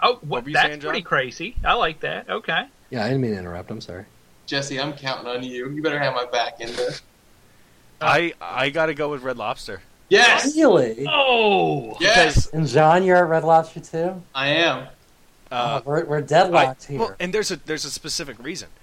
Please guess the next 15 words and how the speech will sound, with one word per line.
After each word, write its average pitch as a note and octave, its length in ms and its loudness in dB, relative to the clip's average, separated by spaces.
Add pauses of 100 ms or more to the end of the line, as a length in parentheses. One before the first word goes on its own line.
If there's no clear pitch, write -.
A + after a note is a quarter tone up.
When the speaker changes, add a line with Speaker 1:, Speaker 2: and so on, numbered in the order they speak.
(280)
Speaker 2:
Because B2+ 480 -6 (840)
I'm D#3+ 160 -2
allergic E3 460 -4
to A2+ 60 -16
shellfish, C3 680 -6
so A2+ 240 -10
I B2+ 140 -4 (180)
can't F3 340 -6
eat F3+ 180 -10
a C3+ 60 -6
lot B2 360 -4 (460)
there. A#2 420 -8 (680)
But C3 180 0
Speaker 1:
At A2+ 80 -6 (340)
Lobster? E3+ 600 -2